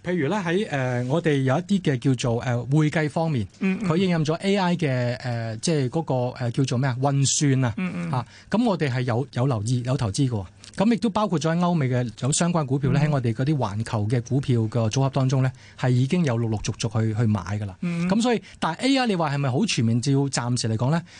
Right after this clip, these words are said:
Speaker 1: 誒，要即係需要係花多少時間去了解佢個，誒，盈利個持續性？
Speaker 2: 嗯。
Speaker 1: 因為我哋好多時候咧就，誒，唔想係，誒，得一個故事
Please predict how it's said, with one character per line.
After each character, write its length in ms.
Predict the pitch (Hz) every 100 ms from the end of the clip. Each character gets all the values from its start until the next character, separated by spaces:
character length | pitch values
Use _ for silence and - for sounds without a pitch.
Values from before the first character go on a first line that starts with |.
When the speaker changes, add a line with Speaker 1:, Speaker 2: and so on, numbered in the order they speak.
| - -
Speaker 1:
誒， 80 | 127 120 117 120 143 147 143
要 60 | 143
即 120 | 196
係 120 | 156 135 202
需 60 | 185
要 80 | 156
係 300 | 147 127 131 131
花 200 | 180 190
多 180 | 185 180
少 160 | 165 160
時 140 | 131
間 160 | 127 120 - - -
去 100 | 165
了 560 | 160 165 170 147 135 170
解 180 | 131 175
佢 100 | 170
個， 260 | 147 135 131 - -
誒， 160 | 127 123 127
盈 200 | 123 123
利 80 |
個 120 | 131 139
持 280 | - 110
續 240 | 101 - -
性？ 160 | 120 104 -
Speaker 2:
嗯。 140 | 190 190
Speaker 1:
因 60 |
為 60 | 220
我 100 | 160
哋 320 | 160 139 139
好 160 | 120 165
多 140 | 208
時 160 | 175 127
候 80 | 113
咧 180 | 160 143
就， 400 | 147 117 113 110 - - -
誒， 220 | 120 120 117
唔 160 | 113
想 240 | 117 131 165
係， 220 | 139 117 - - -
誒， 180 | 127 120
得 140 | - -
一 100 | 214
個 100 | 160
故 160 | 147
事 220 | 139 127